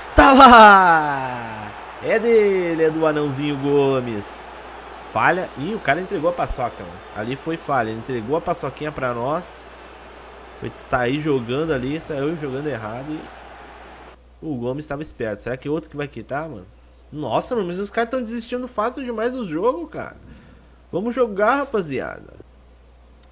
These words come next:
Mais trinta e um pontos. Tá bom, tá bom. E agora, seiscentos e oitenta, dezenove mil. Tamo chegando, tô chegando, chegando no rank um. Agora, Pachorra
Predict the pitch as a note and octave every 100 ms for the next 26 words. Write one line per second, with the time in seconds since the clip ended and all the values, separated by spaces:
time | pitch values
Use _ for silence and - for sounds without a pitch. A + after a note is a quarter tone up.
0 | - - - _ - G#2 A#2+ C3+ C3 C3
1 | B2+ C3 C3+ - B2 E3 G3+ G3+ G3+ -
2 | - - - - - - - - - B2
3 | G2+ B2 D#3 G#2 G2+ C3 D3+ - - -
4 | - - - - - - - - - -
5 | - - - - G2+ G2+ G2 B2 D#3 F3
6 | - - - A2 G#2 - B2 C3+ C3+ B2+
7 | B2 G#2+ A2+ A#2+ A#2+ A#2+ C3 A2 B2+ C3+
8 | G#2 F#2 G#2+ C#3+ - E3 C#3+ A2+ B2 -
9 | D#3+ D#3 D3+ D3 F3 D#3 D#3 D#3+ D#3+ C#3+
10 | A2+ G#2 - - - - - - - -
11 | - - - - - - - - - -
12 | - G#2+ G#2 A2+ D3 A#2+ - - B2 -
13 | - E3+ F#3 E3